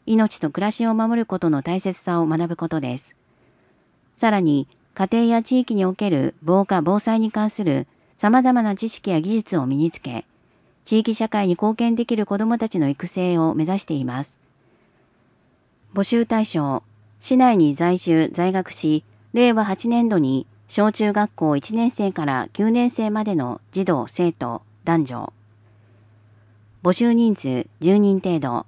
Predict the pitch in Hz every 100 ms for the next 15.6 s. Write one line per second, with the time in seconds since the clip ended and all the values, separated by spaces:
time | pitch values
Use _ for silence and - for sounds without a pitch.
0 | _ _ _ _ _ - 208 - 202 196
1 | 190 - 226 226 220 214 190 135 131 151
2 | 160 208 226 226 175 127 - 123 131 -
3 | _ _ _ _ _ _ _ _ _ _
4 | _ _ _ 190 190 226 247 247 165 131
5 | - _ _ 214 233 240 208 170 - 165
6 | 165 160 156 220 226 214 143 127 123 _
7 | _ - 240 247 233 208 208 226 220 180
8 | 175 208 220 220 - 151 156 160 139 117
9 | - _ _ _ _ _ _ _ _ _
10 | _ _ 233 240 220 160 135 170 196 185
11 | 180 160 139 123 - _ _ _ _ _
12 | - 175 202 214 214 - 196 196 156 165
13 | 165 165 160 143 135 _ _ 180 185 233
14 | 240 - 170 139 127 - 190 226 240 226
15 | 208 220 208 156 123